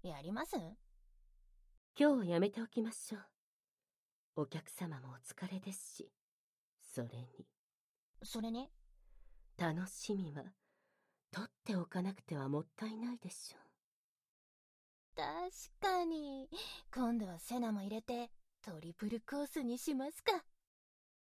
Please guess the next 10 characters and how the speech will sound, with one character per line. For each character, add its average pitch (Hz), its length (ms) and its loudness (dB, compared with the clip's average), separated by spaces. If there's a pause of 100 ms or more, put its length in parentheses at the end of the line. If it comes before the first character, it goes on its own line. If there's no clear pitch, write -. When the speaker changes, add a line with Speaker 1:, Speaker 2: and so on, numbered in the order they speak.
(200)
Speaker 2:
そ 165 240 6
れ 190 100 2
も、 185 200 -4 (680)
面 220 220 12
白 240 260 2
そ - 240 0
う 233 60 0
で 196 100 -6
す - 200 -6
ね。 190 180 -2